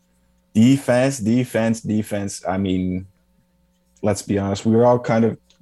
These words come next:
a tale of two different stories, let's say, maybe in week one, despite Laurier coming out with, with, you know, what maybe looked from the outside as a large win.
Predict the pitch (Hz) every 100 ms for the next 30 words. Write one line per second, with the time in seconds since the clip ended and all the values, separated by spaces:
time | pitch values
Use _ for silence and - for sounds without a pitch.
0 | - 110 - 143 139 131 - 123 107 110
1 | 104 - 107 110 110 110 - 113 110 110
2 | 107 107 104 110 101 107 110 110 - 107
3 | 104 85 98 98 92 92 90 76 85 76
4 | 71 - - - - - 78 - - -
5 | - - 80 87 92 90 90 98 - 98
6 | 95 92 101 98 92 92 95 98 90 98
7 | 104 113